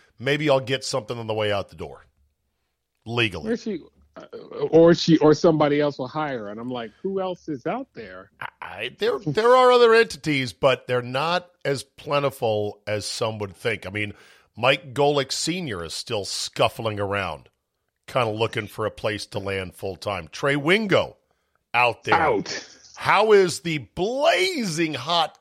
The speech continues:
Speaker 1: Kari Champion not on someone's
Speaker 2: Oh.
Speaker 1: television?
Speaker 2: I sent you that picture. Or did you send me, was, did I send you a picture or did you send me a picture?
Speaker 1: I probably sent
Speaker 2: I
Speaker 1: you
Speaker 2: sent
Speaker 1: a
Speaker 2: you a
Speaker 1: picture
Speaker 2: picture.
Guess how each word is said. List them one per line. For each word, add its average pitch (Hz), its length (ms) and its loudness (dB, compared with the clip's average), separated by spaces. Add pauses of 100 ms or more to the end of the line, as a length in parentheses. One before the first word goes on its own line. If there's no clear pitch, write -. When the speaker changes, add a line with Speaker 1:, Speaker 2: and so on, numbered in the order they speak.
Speaker 1:
Kari 170 640 0
Champion 156 840 -2 (720)
not 131 280 2
on 117 160 2
someone's 160 480 2
Speaker 2:
Oh. - 40 -14
Speaker 1:
television? 78 580 -8 (760)
Speaker 2:
I 190 160 4
sent 247 260 2
you 233 80 0
that 208 220 2
picture. 180 420 0
Or 165 160 0
did 165 160 -2
you 233 80 2
send 226 180 0
me, 175 220 2 (220)
was, 160 220 -2 (340)
did 151 120 2
I 214 140 4
send 269 260 -2
you 269 100 2
a 247 60 0
picture 254 360 -6
or 214 100 2
did 170 100 0
you 185 140 -4
send 170 240 -4
me 165 120 2
a 151 60 0
picture? 101 480 -12 (420)
Speaker 1:
I 107 520 2
probably 98 300 0
sent - 180 4
Speaker 2:
I - 40 4
Speaker 1:
you - 40 4
Speaker 2:
sent 269 240 6
Speaker 1:
a 277 40 8
Speaker 2:
you 330 100 10
a - 60 6
Speaker 1:
picture 190 420 6
Speaker 2:
picture. - 100 -8